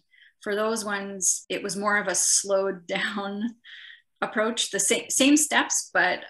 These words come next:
I would kind of stop between. So, like, I was doing a big nude, I did sort of the darks first, and it took me a whole day just to get them pretty much in place. And, you know, I was just too tired. You just can't paint for three days straight. So I did have to slow it down a bit.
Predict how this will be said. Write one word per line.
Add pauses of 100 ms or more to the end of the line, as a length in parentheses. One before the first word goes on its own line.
I
would
kind
of
stop
between.
So,
like,
I
was
doing
a
big
nude,
I
did (420)
sort
of
the
darks
first,
and
it
took
me
a
whole
day
just
to
get
them (460)
pretty
much
in
place. (720)
And,
you
know,
I
was
just (200)
too
tired.
You
just
can't
paint
for (160)
three
days
straight.
So
I
did
have
to
slow
it
down
a
bit.